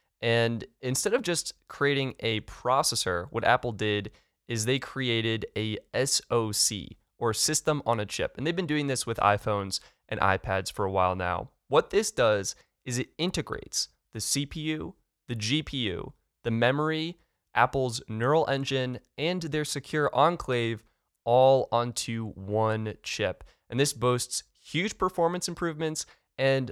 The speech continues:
more importantly for their laptops, huge power efficiency gains. And that's what's honestly so exciting about this chip.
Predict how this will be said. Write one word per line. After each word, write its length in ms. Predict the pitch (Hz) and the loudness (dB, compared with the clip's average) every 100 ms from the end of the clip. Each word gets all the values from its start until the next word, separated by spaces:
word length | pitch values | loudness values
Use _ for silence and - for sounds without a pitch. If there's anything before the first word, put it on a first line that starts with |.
| - | -4
more 240 | 131 160 | 4 4
importantly 640 | 127 - 185 208 143 120 | 4 4 4 4 2 -4
for 240 | 113 123 117 | -2 0 2
their 180 | 113 101 | 0 2
laptops, 640 | 117 165 - 123 113 - - _ _ | 2 0 2 4 4 0 -8 _ _
huge 400 | - 139 156 139 - | -6 -4 -4 -6 -14
power 540 | - 117 131 135 139 - | -6 2 4 4 2 -2
efficiency 800 | 117 - 117 - 113 - 113 - 98 | -10 -8 -8 -6 -6 -6 -8 -10 -10
gains. 580 | 92 113 120 98 - - - _ _ | -2 -2 0 -4 -6 -8 -8 _ _
And 100 | - | 4
that's 220 | 143 180 180 | 4 4 2
what's 220 | 165 - | 0 0
honestly 400 | - 131 135 131 | 2 2 2 -4
so 260 | 113 - 120 | -2 2 2
exciting 500 | 110 - 110 110 107 | 2 0 0 0 -4
about 380 | 104 101 101 - | -4 0 0 0
this 200 | 95 - | -8 -8
chip. 300 | - - - | -6 -8 -8